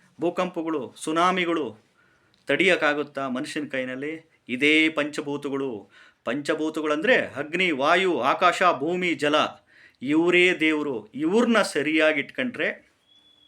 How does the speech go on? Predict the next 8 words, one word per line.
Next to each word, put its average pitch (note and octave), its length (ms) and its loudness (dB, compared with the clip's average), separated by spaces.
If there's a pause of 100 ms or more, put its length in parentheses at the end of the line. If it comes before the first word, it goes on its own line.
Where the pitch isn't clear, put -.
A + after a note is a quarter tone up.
(400)
ಎಲ್ಲ G3 640 4
ರಾಶಿ F3+ 340 4
ನಕ್ಷತ್ರದರು D3+ 960 -6 (400)
ಆರೋಗ್ಯವಾಗಿರ್ಬೋದು, D3 1300 0
ಎಲ್ಲ G3+ 560 4
ರಾಶಿ F3 340 2
ನಕ್ಷತ್ರದರು D#3 800 -8 (100)
ಶ್ರೀಮಂತರಾಗ್ಬೋದು, D#3+ 1080 -2